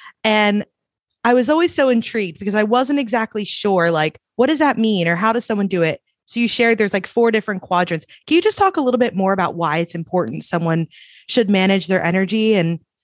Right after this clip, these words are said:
and what type of, whether it's, like, a health benefit or just a life benefit you've seen from the people who've been able to successfully do that?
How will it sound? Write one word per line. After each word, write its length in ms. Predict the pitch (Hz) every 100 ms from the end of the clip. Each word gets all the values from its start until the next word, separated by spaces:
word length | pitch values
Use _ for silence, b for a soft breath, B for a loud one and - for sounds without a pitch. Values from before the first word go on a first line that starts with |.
| _ -
and 180 | 208
what 160 | 220 226
type 280 | - 220 214
of, 200 | 196 175
whether 220 | 214 208
it's, 100 | 196
like, 120 | 160
a 60 | 143
health 360 | - 226 240
benefit 320 | 233 220 220 214
or 80 |
just 160 | 190 180
a 80 | 170
life 340 | 156 160 175 -
benefit 400 | 185 190 208 -
you've 180 | 190
seen 300 | - 175 180
from 180 | 180 180
the 80 | 170
people 380 | - 180 180 180
who've 180 | 185 -
been 140 | 165
able 240 | 160 165
to 320 | 170 175 160 156 _
successfully 640 | - 202 - 180 - 180 175
do 140 | 156
that? 300 | 151 170 214